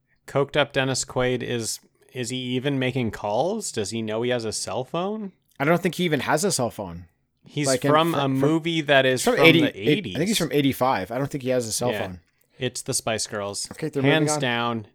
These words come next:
Speaker 1: done.
Speaker 2: Done. That's what those repulls are for. Just to clear
Speaker 1: Great
Speaker 2: up,
Speaker 1: job,
Speaker 2: to
Speaker 1: Tim.
Speaker 2: clear up any, any issues we have.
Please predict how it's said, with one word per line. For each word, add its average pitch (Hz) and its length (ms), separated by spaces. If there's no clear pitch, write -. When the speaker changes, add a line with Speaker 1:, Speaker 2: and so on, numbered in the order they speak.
Speaker 1:
done. 107 400
Speaker 2:
Done. 127 260
That's 123 180
what 131 140
those 127 180
repulls 123 400
are 113 60
for. 101 340
Just - 200
to 113 60
clear 139 240
Speaker 1:
Great 127 100
Speaker 2:
up, 127 40
Speaker 1:
job, 127 240
Speaker 2:
to 135 80
Speaker 1:
Tim. 117 200
Speaker 2:
clear 160 200
up 151 140
any, 135 300
any 139 260
issues 123 340
we 110 80
have. 92 340